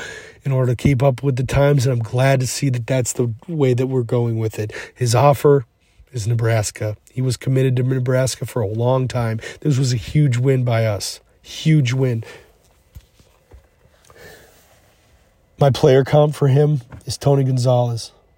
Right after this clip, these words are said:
Y'all know Tony, Tony Gonzalez, the Hall of Famer Tony Gonzalez.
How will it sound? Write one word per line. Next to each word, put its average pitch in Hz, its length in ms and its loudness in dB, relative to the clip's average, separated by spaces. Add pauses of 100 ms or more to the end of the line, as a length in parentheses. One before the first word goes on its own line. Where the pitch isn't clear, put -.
(760)
Y'all 151 260 6
know 143 180 -2
Tony, 131 440 0
Tony 131 240 -2
Gonzalez, 123 520 -2 (240)
the 123 80 -2
Hall 151 320 4
of 147 80 2
Famer 143 440 2
Tony 139 320 0
Gonzalez. 123 680 -4